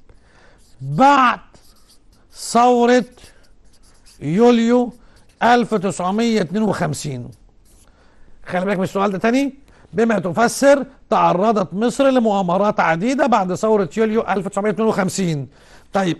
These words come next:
السؤال ده فسر، هنيجي لاغيين فسر ونحط سؤال الامتحان بتاع السنة اللي فاتت، أثبت،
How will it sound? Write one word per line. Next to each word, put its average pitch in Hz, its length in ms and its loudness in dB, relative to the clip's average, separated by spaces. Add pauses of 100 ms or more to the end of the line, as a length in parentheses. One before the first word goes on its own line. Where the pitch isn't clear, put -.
السؤال 247 460 0
ده 269 120 2
فسر، 220 420 0 (400)
هنيجي 240 460 0
لاغيين 240 360 2
فسر 262 560 2 (340)
ونحط 233 480 -2
سؤال 226 300 0
الامتحان 220 440 -2
بتاع 202 220 0
السنة 233 300 0
اللي 214 160 -2
فاتت، 226 300 0
أثبت، 196 420 0